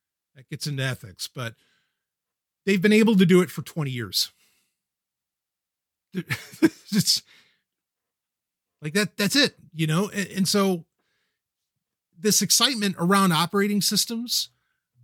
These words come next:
other than it, again, being more secure, running on, maybe running on some different kinds of platforms, like, say, how Ubuntu now can work on a Raspberry Pi. Okay, that's fucking exciting.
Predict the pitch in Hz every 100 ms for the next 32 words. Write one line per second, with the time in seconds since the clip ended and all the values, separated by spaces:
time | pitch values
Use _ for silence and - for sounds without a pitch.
0 | - 220 247 240 202 208 202 - 175 202
1 | 165 127 165 160 156 190 185 185 - 180
2 | 185 185 143 165 175 160 151 147 - 170
3 | 220 269 254 226 233 220 214 202 196 196
4 | 185 202 175 185 165 - 156 147 160 156
5 | 135 139 - 147 143 135 120 139 - 135
6 | 131 131 - 131 131 131 123 127 131 147
7 | 135 - 147 104 175 226 156 - 135 -
8 | 101 107 - 101 160